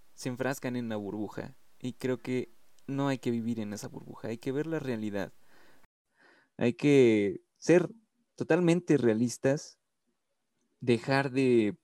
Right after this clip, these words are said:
pensar en cosas que no van a suceder, dejar de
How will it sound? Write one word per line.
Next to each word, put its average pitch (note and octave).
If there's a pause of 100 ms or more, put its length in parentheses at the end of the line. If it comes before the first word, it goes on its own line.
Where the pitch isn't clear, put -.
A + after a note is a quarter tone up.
(280)
pensar B2
en A2 (120)
cosas B2
que B2
no C3+
van B2+
a A#2
suceder, A2+ (840)
dejar A#2
de G2+